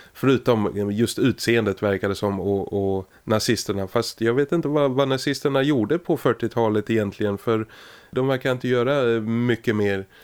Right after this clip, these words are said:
än att bara stå och, och heja på sin kung fu-mästare här. Jag vet inte om de, det var något krig på gång, det är det ingen som pratar om eller någonting, utan, eh,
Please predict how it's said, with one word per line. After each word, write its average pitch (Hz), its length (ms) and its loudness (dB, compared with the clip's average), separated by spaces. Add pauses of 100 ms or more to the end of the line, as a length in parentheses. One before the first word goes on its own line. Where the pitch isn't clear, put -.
(160)
än 110 260 0
att 104 340 2
bara 104 360 2
stå 101 560 0
och, 101 420 0
och 98 140 2
heja 107 260 2
på 101 280 0
sin 104 220 -2
kung 107 200 -2
fu-mästare 104 680 0
här. 98 180 -6
Jag 98 260 -4
vet 120 140 -2
inte 127 160 0
om 123 100 0
de, 123 360 0
det 117 60 0
var 117 200 2
något 110 200 0
krig 175 380 -2
på 170 100 0
gång, 175 260 0
det 160 100 0
är 147 80 0
det 139 180 2
ingen 123 180 2
som 113 160 -2
pratar 120 360 0
om 143 220 0
eller 120 180 2
någonting, 127 440 0
utan, 123 480 0
eh, 117 180 2